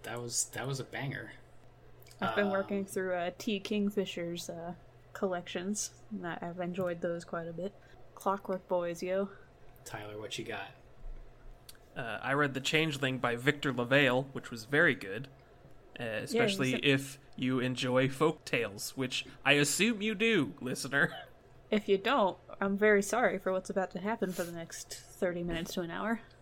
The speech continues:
Speaker 3: Uh, some of it gets a little gruesome, but outside of that, very enjoyable read. It's billed as a horror. I would more call it a,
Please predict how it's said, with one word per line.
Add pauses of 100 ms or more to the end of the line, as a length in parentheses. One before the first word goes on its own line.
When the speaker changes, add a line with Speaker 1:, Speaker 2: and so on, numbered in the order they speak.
(340)
Speaker 3:
Uh,
some
of
it
gets
a
little
gruesome,
but (260)
outside
of
that, (160)
very
enjoyable
read. (340)
It's
billed
as
a
horror. (100)
I
would (160)
more
call
it
a,